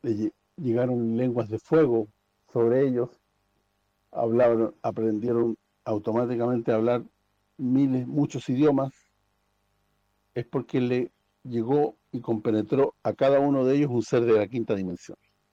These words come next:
un ser interdimensional, que puede atravesar las dimensiones, incluso la dimensión física, compenetrar.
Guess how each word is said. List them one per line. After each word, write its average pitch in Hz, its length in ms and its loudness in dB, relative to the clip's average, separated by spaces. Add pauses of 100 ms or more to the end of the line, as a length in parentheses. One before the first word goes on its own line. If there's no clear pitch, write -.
(580)
un 117 120 -4
ser - 400 -2
interdimensional, 113 1040 -2 (1400)
que 113 140 -12
puede 139 320 2
atravesar 113 560 0
las 135 140 -2
dimensiones, 104 680 -4
incluso 113 380 -8
la 104 80 -2
dimensión 95 400 -6
física, 107 460 -8
compenetrar. 95 600 -6